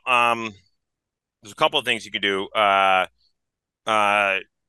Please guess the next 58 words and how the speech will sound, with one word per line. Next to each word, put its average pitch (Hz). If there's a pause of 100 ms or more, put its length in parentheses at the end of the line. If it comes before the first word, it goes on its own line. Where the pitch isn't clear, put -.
(100)
make 135
awareness 127
of 110
this. 98 (160)
Um, 104
what 110
I 135
wanna 135
do 113
is 98
I 104
wanna 107
make 107
a 104
big 113
awareness 113
campaign 104
out 98
of 98
this. 101
I 101
want, 104 (120)
I 98
wanna, 101
uh, 92 (360)
I 95
want 113
people 117
to 101
know 107
what 107
their 101
rights 104
are. 107
They 98
don't 98
have 98
to 95
consent 98
to 98
this 98
D 104
C -
Y 95
F 98
stuff. 95 (460)
Um, 90 (360)
I 98
want 107
people 110
to 101
understand 107
that 98
freedom 104
activists 101
are 90
being 90
targeted. 98